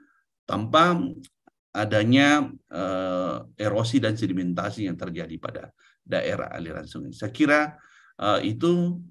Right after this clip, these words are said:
eh, materi, eh, kuliah kita hari ini tentang monitoring dan evaluasi daerah aliran sungai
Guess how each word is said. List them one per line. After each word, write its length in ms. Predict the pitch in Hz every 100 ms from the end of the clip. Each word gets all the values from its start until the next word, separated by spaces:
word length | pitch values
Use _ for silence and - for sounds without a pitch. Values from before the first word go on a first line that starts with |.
| _
eh, 340 | 104 104 104 101
materi, 720 | 101 104 120 117 117 113 107 -
eh, 240 | 101 98
kuliah 240 | - 101
kita 260 | 92 117 -
hari 300 | 92 90 90
ini 160 | 110 147
tentang 400 | 110 101 120 117
monitoring 720 | 101 98 90 95 90 90 90 - - _ _
dan 320 | 85 90 87
evaluasi 1040 | 85 90 87 85 82 87 123 120 123 123 - - - _
daerah 480 | - 87 82 107 107 -
aliran 400 | 101 98 90 92
sungai 640 | 90 127 135 95 117 147